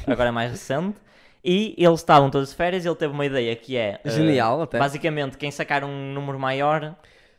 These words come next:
Speaker 2: pode
Speaker 1: Ba-,
Speaker 2: dar uma
Speaker 1: basicamente era,
Speaker 2: cinturada.
Speaker 1: era uma cena, um jogo, eh, sobre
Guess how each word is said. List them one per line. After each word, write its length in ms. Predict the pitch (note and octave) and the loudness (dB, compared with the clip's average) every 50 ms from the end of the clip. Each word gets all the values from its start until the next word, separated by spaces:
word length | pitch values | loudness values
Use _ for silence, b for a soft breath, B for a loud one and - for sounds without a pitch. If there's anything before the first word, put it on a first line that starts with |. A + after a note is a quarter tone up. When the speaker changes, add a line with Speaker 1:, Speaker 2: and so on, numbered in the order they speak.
| b b _ _ _ _ - | b b _ _ _ _ 0
Speaker 2:
pode 140 | - D3 C#3 | 2 2 2
Speaker 1:
Ba-, 60 | C3+ | 4
Speaker 2:
dar 60 | C#3+ D3 | 6 8
uma 60 | D#3 E3+ | 8 8
Speaker 1:
basicamente 340 | D3 D3 F#3 F#3 F#3+ D3+ G3 | 8 6 6 6 6 6 6
era, 160 | F3 E3+ E3 | 6 8 8
Speaker 2:
cinturada. 260 | E3 D3 D#3 D#3 D#3 | 6 6 6 6 6
Speaker 1:
era 140 | D#3 D#3 D#3 | 6 4 4
uma 140 | D#3 D#3 D3 | 2 2 0
cena, 260 | - D3+ C#3 C#3 C3 | 0 0 -2 0 0
um 100 | B2+ C#3+ | -2 -2
jogo, 340 | C3 C3+ C#3 C3+ B2+ B2 B2 | 2 4 4 4 4 2 -2
eh, 680 | B2 - - A2 G2+ F2+ F2+ D#2+ C2 - - - - | -4 -4 -8 -8 -6 -6 -6 -8 -8 -10 -12 -14 -14
sobre 360 | - - C3+ C3 B2 A#2+ A#2 | -4 0 2 2 2 2 -2